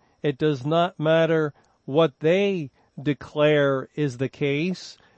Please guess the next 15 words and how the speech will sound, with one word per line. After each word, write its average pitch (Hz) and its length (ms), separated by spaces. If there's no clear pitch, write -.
It, 127 180
when 147 460
God 156 400
has 175 800
the 143 240
door 143 480
open, 165 560
it 151 100
doesn't 147 320
matter 143 340
if 127 240
men 139 240
say 143 280
it's 131 140
shut. 160 400